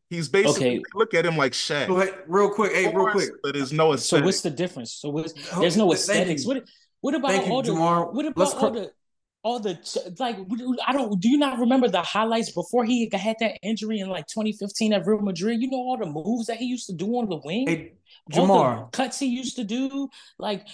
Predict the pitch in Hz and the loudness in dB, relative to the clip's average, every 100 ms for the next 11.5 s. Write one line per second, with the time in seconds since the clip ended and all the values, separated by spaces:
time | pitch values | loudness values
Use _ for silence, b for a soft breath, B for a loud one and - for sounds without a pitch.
0 | B - 180 254 233 - 262 262 262 233 | B -4 -2 0 -2 0 0 0 -2 0
1 | 254 233 160 156 226 262 - 247 233 170 | 2 2 0 0 0 -4 -4 -2 -2 -4
2 | - 233 240 247 - 254 208 233 277 285 | -2 -2 -2 -6 -2 -2 -4 -4 -4 -4
3 | 294 302 359 320 269 302 294 196 B B | -6 -6 -8 -6 0 2 2 0 B B
4 | B 311 262 185 139 - - 311 233 196 | B 2 4 2 0 -4 2 4 4 0
5 | 190 208 - 202 - 311 202 202 202 196 | -2 -4 -4 -8 -6 -8 -6 -6 -4 -6
6 | 180 285 254 175 226 190 151 117 160 294 | -6 -4 -4 -2 -4 -4 -6 -4 0 0
7 | 302 - 190 214 214 208 285 202 220 214 | -2 -4 -2 -2 -4 -4 -4 -2 -2 -2
8 | 202 233 311 214 165 285 - 226 208 170 | -4 -4 -2 -2 -2 -4 -2 0 0 -2
9 | - 240 285 - B B 190 185 107 190 | -6 -2 -2 -4 B B -4 -4 -4 -4
10 | 285 277 254 285 302 - 156 165 165 262 | -4 -4 -2 -2 -4 -6 -10 -8 -2 0
11 | 269 196 302 349 | 0 0 2 0